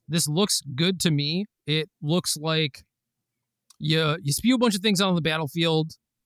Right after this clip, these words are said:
and then you either pay it off with one of the seven bushwhackers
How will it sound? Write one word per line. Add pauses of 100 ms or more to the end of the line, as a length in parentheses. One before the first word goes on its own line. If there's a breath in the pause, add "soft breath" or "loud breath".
and
then
you
either
pay
it
off (100)
with (160)
one
of
the
seven
bushwhackers